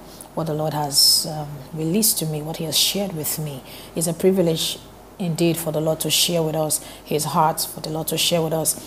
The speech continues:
his burden. You know, we should count ourselves worthy because we did nothing to deserve it or to earn it, but he just chose to love us and chose to gift us and chose to grace us in that manner. So personally, I'm very grateful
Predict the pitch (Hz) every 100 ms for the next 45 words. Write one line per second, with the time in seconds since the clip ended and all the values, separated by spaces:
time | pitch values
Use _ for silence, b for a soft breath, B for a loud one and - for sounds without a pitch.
0 | B - 160 156 160 160 151 151 151 B
1 | B B - - 170 165 160 147 165 175
2 | 180 160 - 170 151 156 165 160 151 147
3 | 156 151 160 180 180 165 165 160 156 156
4 | 160 220 220 180 156 - 175 156 151 160
5 | 156 B B B - 185 170 190 185 -
6 | - - 202 196 - 165 165 175 160 135
7 | 160 143 170 165 165 156 B B - 170
8 | 190 190 175 160 156 - 170 - 160 156
9 | 180 190 - 170 - 160 160 160 160 147
10 | - 170 151 B B B - 226 214 214
11 | 202 196 165 160 156 151 147 151 151 143